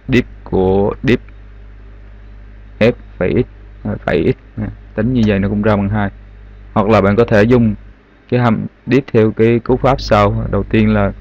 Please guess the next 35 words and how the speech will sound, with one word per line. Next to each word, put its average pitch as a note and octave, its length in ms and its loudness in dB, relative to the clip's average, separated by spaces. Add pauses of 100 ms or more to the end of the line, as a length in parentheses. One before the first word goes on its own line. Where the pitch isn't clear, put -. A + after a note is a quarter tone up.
cái B2 100 -2
hàm, A2 280 2 (880)
còn G2+ 160 -4
tính G#2 160 0
đầu A#2 140 2
hàm, A2 300 2 (140)
à, G2+ 240 -4 (100)
tiếp A#2+ 140 -4
theo A2 120 0
là G#2 80 -2
cái G2+ 160 0
biến, B2 260 2 (300)
tính A#2+ 180 -2
đầu G#2+ 120 2
hàm G#2+ 160 0
theo G#2 120 0
biến A2+ 240 2
nào, A#2+ 260 2 (840)
và G#2 120 0
tính B2 220 2
bao A2 160 4
nhiêu A2+ 200 6
lần, G#2+ 240 4 (120)
à, G2+ 180 -4
tính A#2 140 -2
đầu G#2+ 120 0
hàm G#2 220 -4
cấp G#2+ 180 -4
mấy A#2 260 2
á, D#3 80 -2 (120)
các A#2 100 -4
bạn G#2 160 -6
điền G#2 180 0
vô G2+ 140 0
luôn. G#2 160 -2